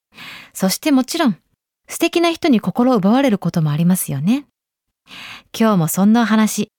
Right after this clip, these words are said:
していきたいと思います。人生を変えてしまうような出会い、稲妻に打たれたような刺激的なひととき。私、広瀬アリスが、そんな心奪う世界へご案内します。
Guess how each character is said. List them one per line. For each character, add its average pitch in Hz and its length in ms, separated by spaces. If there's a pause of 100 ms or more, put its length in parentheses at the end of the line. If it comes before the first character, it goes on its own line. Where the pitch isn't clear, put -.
(140)
し - 120
て 269 100
い 277 60
き - 100
た 285 100
い 285 60
と 269 100
思 247 140
い 247 60
ま 254 120
す。 - 260 (1160)
人 320 240
生 240 180
を 156 140
変 202 140
え - 20
て 233 100
し 220 160
ま 214 140
う 214 80
よ 214 100
う 185 60
な 147 100
出 156 160
会 170 120
い、 - 40 (560)
稲 202 220
妻 226 240
に 214 80
打 202 40
た 233 120
れ 233 100
た 175 100
よ 160 140
う 151 40
な 147 180 (120)
刺 - 200
激 233 180
的 240 240
な 226 80
ひ - 80
と 208 100
と 156 100
き。 - 180 (1300)
私、 180 300
広 240 280
瀬 226 80
ア 202 40
リ 180 80
ス - 140
が、 151 180 (360)
そ 240 200
ん 247 120
な 247 180 (320)
心 277 500
奪 202 280
う 175 40
世 202 180
界 220 280
へ - 80 (300)
ご 170 100
案 175 140
内 165 140
し - 180
ま 160 80
す。 - 240